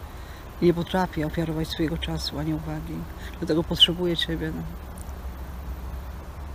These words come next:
Modlę się o to w imieniu Jezusa Chrystusa, w Duchu Świętym. Amen. Kochane dziewczyny, życzę Wam tego, żebyśmy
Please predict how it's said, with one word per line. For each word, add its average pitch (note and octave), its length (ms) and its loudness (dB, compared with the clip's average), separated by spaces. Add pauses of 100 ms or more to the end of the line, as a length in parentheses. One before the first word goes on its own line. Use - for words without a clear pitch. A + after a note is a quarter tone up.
Modlę D#3+ 260 4
się D#3+ 160 6
o D#3+ 60 0
to E3 120 -2 (680)
w - 40 2
imieniu F3+ 260 8
Jezusa E3+ 380 4
Chrystusa, D#3+ 500 -2
w - 20 -4
Duchu D#3+ 200 -2
Świętym. D#3 640 2 (1300)
Amen. D#3 260 0 (1300)
Kochane C4+ 240 6
dziewczyny, D#3 460 2 (220)
życzę A#3 260 6
Wam A3 180 4
tego, F3 240 4
żebyśmy F3 600 6